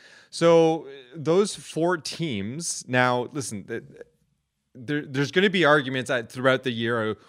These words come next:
who really is the best team. What I, I, right now, I, I don't, I would be, you, I would have a hard time being convinced that Florida isn't the best team in the league,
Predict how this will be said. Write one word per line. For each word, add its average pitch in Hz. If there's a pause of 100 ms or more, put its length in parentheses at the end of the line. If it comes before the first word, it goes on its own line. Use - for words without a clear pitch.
(140)
who 147
really 135
is 120
the 120
best 117
team. 120
What 113 (360)
I, 151
I, 139
right 147
now, 156
I, 139
I 143
don't, 160
I 117
would 117
be, 117 (560)
you, 123
I 160
would 160
have 131
a 123
hard 139
time 143
being 131
convinced 117
that 123
Florida 123
isn't 117
the 107
best 110
team 113
in 104
the 95
league, 107